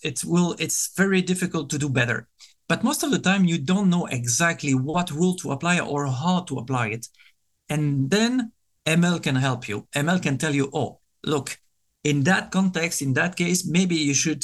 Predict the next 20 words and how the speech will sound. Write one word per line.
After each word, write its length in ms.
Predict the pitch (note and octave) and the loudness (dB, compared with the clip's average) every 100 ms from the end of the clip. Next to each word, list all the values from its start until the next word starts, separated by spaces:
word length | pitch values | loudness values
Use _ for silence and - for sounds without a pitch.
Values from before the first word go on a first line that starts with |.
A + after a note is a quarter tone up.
| - | -6
use 320 | C3 C#3+ C#3 B2 | -2 0 2 2
that 240 | D#3 D#3 | 0 2
rule 240 | F3+ F3+ - | 0 0 -2
and 160 | C3+ | -4
you 80 | D3 | -2
should 220 | - E3 | -2 -2
use 200 | C3+ D#3+ | -2 -2
it 100 | C#3 | -2
like 220 | A#2+ A#2 A2+ | 0 -2 -2
this." 300 | A2+ - - _ _ _ - | -2 -4 -6 _ _ _ -4
So 440 | - D#3 C#3+ - _ _ - | 0 0 0 -6 _ _ -2
there 160 | D3 F3 | -2 2
is 360 | G3 G3+ - D#3 | 0 0 -2 -6
a 60 | |
combination 600 | - D#3 D#3 F#3 F#3+ E3+ | -4 -2 2 2 4 2
where 240 | D3+ D3 - | 2 0 0
one 300 | C#3+ E3 D3+ | -2 -2 0
helps 360 | C3+ C3 - | 0 0 -2
the 100 | B2+ | -2
other. 260 | C3 B2 | -2 -4